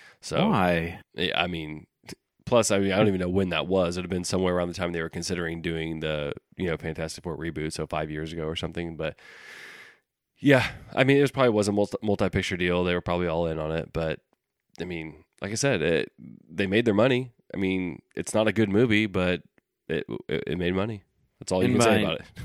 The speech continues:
Speaker 2: And by not a good movie, that's very generous. This is a very bad movie.
Speaker 1: Yeah, there's nothing to really like about this movie. I, I'm stunned at some of the higher scores that I see for it sometimes, like, even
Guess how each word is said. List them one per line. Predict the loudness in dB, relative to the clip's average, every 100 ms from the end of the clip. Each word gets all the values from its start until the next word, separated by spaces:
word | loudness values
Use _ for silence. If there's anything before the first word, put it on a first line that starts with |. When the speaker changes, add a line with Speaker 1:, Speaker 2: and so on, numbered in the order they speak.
| -16 _ _ _ _ _ _ _
Speaker 2:
And | 0
by | 2
not | 4 4
a | 4
good | 4
movie, | 2 2 2 2 0 -2
that's | -2 -2 0
very | 0 0
generous. | -2 -4 -4 -6 -6
This | -4 -2
is |
a | -2
very | -2 -2
bad | -2 -4 -6
movie. | -10 -10 -12 -16 _
Speaker 1:
Yeah, | 0 2 2
there's | 2 2
nothing | 4 4 4
to | 2
really | 2 4
like | 2 0
about | -2 -4
this | -6 -8
movie. | -6 0
I, | 4 4 2
I'm | 0 0
stunned | 0 2 2 2
at | 0
some | 0
of | 0
the | 0 0
higher | 2 2 2 0
scores | -4 -2 -2 -2 -2
that | -2
I | -2
see | -2 -6 -6
for | -6
it | -8
sometimes, | -8 -8 -8
like, | -6
even | -2 0 -2